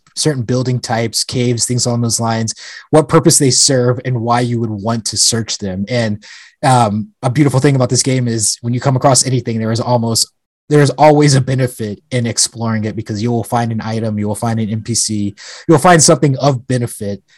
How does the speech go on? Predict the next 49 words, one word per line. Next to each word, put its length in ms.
that 160
will 120
come 260
into 160
play, 280
a 80
crafting 520
item, 300
things 200
along 200
those 180
lines. 420
And, 280
um, 540
yeah, 240
just 380
loving 480
every 160
bit 160
of 140
that. 420
At 160
that, 240
once 240
I 80
got 180
to 80
the 60
point 200
where 280
I 80
figured 260
out, 180
like, 240
how 160
to 80
summon, 520
then 160
I 100
figured 260
out 160
which 160
summons 400
were 60
my 140
best 240
summons 380
and 60
things 200